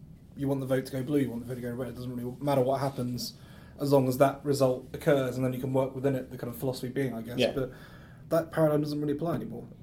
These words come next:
Speaker 1: <laughs> We have this kind of, this kind of lunacy coming out. It's just unbelievable.
Speaker 2: So for some people, there was signs that maybe some of this lunacy, you know, i-, is being reined back in, um, with the election results from this past Tuesday.
Speaker 1: Yeah.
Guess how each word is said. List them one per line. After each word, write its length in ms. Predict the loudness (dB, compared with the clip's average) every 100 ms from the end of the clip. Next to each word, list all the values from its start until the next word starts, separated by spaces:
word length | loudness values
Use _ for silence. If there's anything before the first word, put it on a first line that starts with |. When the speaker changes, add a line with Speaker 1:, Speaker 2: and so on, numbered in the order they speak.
| 0
Speaker 1:
<laughs> 260 | 2 4
We 100 | 6
have 180 | 4 2
this 120 | 0
kind 180 | 0 -4
of, 320 | -6 -12 -4
this 140 | -2 0
kind 180 | 0
of 100 | 2
lunacy 760 | 2 6 8 8 6 4 0 -4
coming 260 | -4 -4 -4
out. 200 | -6 -6
It's 120 | -6
just 120 | -4
unbelievable. 560 | -2 0 0 -2 -6 -10 -16 -18 -18 0
Speaker 2:
So 400 | 8 8 8 0 -2
for 120 | 8
some 220 | 10 10
people, 480 | 6 2 2 2 4
there 160 | 4 6
was 760 | 8 10 10 10 8 2 -4 -10 -18 -20 -20 -20 -10
signs 500 | -2 2 4 4 6
that 180 | 4 6
maybe 720 | 4 4 6 6 6 0 -6 -12 -16
some 220 | -2 2 2
of 60 |
this 160 | 2 0
lunacy, 440 | 2 2 0 -2
you 280 | -2 -2 0
know, 380 | 4 4 2 0
i-, 160 | -4 -4 -4
is 140 | -6
being 340 | -2 0 0 2
reined 400 | 2 4 2 0
back 320 | 0 0 0
in, 340 | 0 0 -2 -4
um, 300 | -2 0 0
with 160 | -4
the 380 | -2 -4 -2 -4
election 360 | 0 0 0 -4
results 360 | -2 0 0 0
from 240 | 0 0
this 140 | -2
past 360 | -4 -4 -6 -8
Tuesday. 520 | -10 -6 4 4 4 -2
Speaker 1:
Yeah. 200 | -2